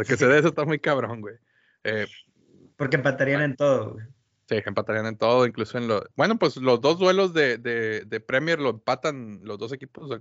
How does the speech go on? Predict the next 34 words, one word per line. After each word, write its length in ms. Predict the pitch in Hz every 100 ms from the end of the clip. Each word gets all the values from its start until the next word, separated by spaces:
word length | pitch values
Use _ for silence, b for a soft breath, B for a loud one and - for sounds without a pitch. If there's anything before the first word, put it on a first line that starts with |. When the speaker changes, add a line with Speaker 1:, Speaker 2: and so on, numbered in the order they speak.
| -
Speaker 1:
sus, 240 | 117 101
sus 300 | - - 113
duelos 240 | 113 131
directos. 480 | 139 113 - _ _ _ b b b b b
Este, 400 | 101 101 - -
pero 280 | - 110 101
sí, 200 | - 95
o 60 | 90
sea, 160 | 95
vamos 300 | 95 117 147
a 60 | 143
ver 120 | 139
qué 100 | 151
sucede 300 | 131 123 123 123
ahí 160 | 117
con 280 | 107 120 113
la, 240 | 95 87 _ _
con 160 | - 95
la 60 |
Premier. 460 | 92 104 92 - - b b b b b b b b b b _
Speaker 2:
Bueno, 240 | 139 135 131
Speaker 1:
¿Qué 60 |
Speaker 2:
eh, 20 |
Speaker 1:
más? 300 | 202 240 -
Speaker 2:
eh, 40 | 147
Liverpool 400 | 151 180 180 196
ya 120 | 175
se 120 | 170
llevó 200 | 180 156
la 120 | 160 165
F 140 | 165
A 100 | 170
Cup. 300 | 156 175 - _ _ _ _ _ _
Speaker 1:
Ujú. 320 | 107 120 185